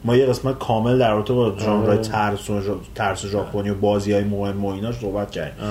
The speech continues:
Speaker 2: آره.
Speaker 1: کاربر احسان گفتن که: "ببین، تا جایی که من می‌دونم ترس ژاپنی بیشتر روی محیط بازی و اتمسفرش تمرکز داره، جوری که شاید محیط خالی باشه ولی بازم استرس داری." و در جوابشون هم دوستمون کامنت دادن، گفتن که چند شب پیش یه همچین فیلمی داشتم،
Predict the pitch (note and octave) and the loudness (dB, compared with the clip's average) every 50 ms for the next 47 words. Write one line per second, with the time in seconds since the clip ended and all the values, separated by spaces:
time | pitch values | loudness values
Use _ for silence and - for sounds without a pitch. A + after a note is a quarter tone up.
0 | G#2 G#2+ G#2+ A2+ A#2+ C3 C3+ C3+ C3 C3 E3 E3+ D#3+ - - E3+ F3 F3 D#3 - | -4 -2 -2 -2 2 4 4 4 6 6 6 6 4 4 2 0 0 0 0 0
1 | E3+ E3+ E3+ E3+ E3 E3+ F3 F3+ F3 - D3+ C3 C#3 D#3 D#3+ D#3+ E3 D3+ C#3+ C#3 | 0 0 0 0 0 0 0 0 2 2 2 2 4 2 2 2 0 0 2 0
2 | C#3 C3+ C#3+ D3+ D#3 D#3 D#3+ D#3+ D#3+ D3+ D3+ C3 B2+ C#3+ D#3 D3+ C3 D3+ D#3 D3+ | 2 0 0 0 2 2 0 0 2 2 0 0 2 0 0 0 0 0 0 2
3 | D#3 D#3+ D#3 D3+ C#3 B2+ B2+ E3 D3 C#3 A#2+ A#2 B2+ D#3 C3+ A#2+ - - - - | 2 2 4 2 2 2 2 2 2 2 2 4 2 2 2 2 0 -2 -4 -6
4 | - - D#3 D#3+ - E3 D#3 D#3 D#3+ D#3 D#3 E3+ D#3 D3+ D#3 D3+ D3+ D3 D3+ D3+ | -4 -2 -4 -2 0 0 0 0 -2 -2 -2 -2 -2 -2 -2 -2 -2 -2 -4 -6
5 | - - D3 C#3+ C#3+ C#3+ B2+ A#2+ B2 B2 - - A#2 A#2+ C#3 D3 D3+ C#3 - C#3+ | -6 -2 0 0 0 0 0 -2 -4 -4 -4 -4 0 0 2 0 0 0 0 0
6 | C#3 C3+ C3+ C3+ C3 C#3 C#3+ C#3 A2+ G#2+ G#2 - - - G#2+ G#2+ - - A#2 A#2+ | 0 0 0 -2 -2 -2 -2 -4 -4 -6 -8 -8 -10 -8 -8 -8 -6 -4 -2 -2
7 | C3 C3+ - - D3+ D3+ D#3+ D#3+ D#3+ D#3+ - - - - - - - B2 B2 B2 | -4 -4 -4 -4 -2 0 0 0 -2 -4 -10 -16 -18 -18 -14 -6 0 2 4 4
8 | A#2+ A#2+ A#2+ B2 B2 C3+ C#3+ D3 D#3 D3+ C#3+ C#3+ D3 C#3 C#3 - D#3 D3 C#3+ C#3 | 4 4 4 4 4 4 2 2 0 0 0 0 -2 -2 -4 -4 -4 -4 -4 -2
9 | - B2 A#2 A2+ A2 A2+ A2 A#2+ B2+ C#3 C3+ A#2 C3 C3+ C#3 C#3 D3 C#3+ - - | -2 -2 -2 -2 -2 -2 -2 -2 -2 -2 -2 -4 -4 -4 -4 -4 -6 -6 -6 -6
10 | - C3+ C3+ C#3+ C#3+ - C#3+ C3+ B2+ - - D3 C#3+ - D3+ D3 C3+ B2+ A2+ - | -4 -4 -2 -2 -4 -2 -2 -2 -2 -2 -4 -4 -4 -2 -2 -2 -2 -2 -4 -6
11 | B2 A#2+ - C#3 C3+ D3 D3 D#3 D3+ - - D#3 D3+ D3+ D3+ | -8 -6 -6 -4 -4 -2 0 -2 -2 -2 -4 -4 -4 -4 -4